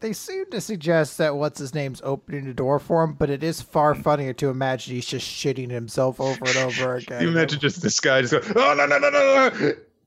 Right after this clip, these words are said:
Speaker 2: Ah, never mind. <laughs>
Speaker 1: You know what? It's, it's, yeah, it's fine.
Speaker 2: So a lot of the siblings are very impressed with his progress, but then all of a sudden, Taiyo collapses in the middle of the hallway. So he's rushed to,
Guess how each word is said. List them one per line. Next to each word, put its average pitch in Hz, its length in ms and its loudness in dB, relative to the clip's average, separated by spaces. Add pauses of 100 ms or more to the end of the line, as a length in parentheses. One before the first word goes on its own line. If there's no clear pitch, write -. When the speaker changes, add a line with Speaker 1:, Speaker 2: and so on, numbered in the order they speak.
(520)
Speaker 2:
Ah, 98 100 -2
never 92 180 -2
mind. 85 340 0
<laughs> - 520 0
Speaker 1:
You 127 60 -2
know 143 200 4
what? 139 180 2
It's, - 300 -8
it's, - 260 -18 (140)
yeah, 101 160 -16
it's - 140 -18
fine. 90 380 -14 (2250)
Speaker 2:
So 160 320 4
a - 40 6
lot 147 120 6
of 143 60 4
the 135 80 2
siblings 117 360 2
are 101 60 4
very 98 220 4
impressed 92 320 2
with 90 100 -2
his - 160 0
progress, 82 680 2 (360)
but 107 100 2
then 113 140 4
all 107 200 4
of 95 60 4
a 92 40 0
sudden, 85 520 0 (180)
Taiyo 80 360 2
collapses 78 680 0
in 78 100 -2
the 73 60 -4
middle 73 220 0
of 71 60 -6
the 78 80 -2
hallway. 73 640 0 (300)
So 78 300 0
he's 78 360 2 (260)
rushed - 600 0
to, 98 420 4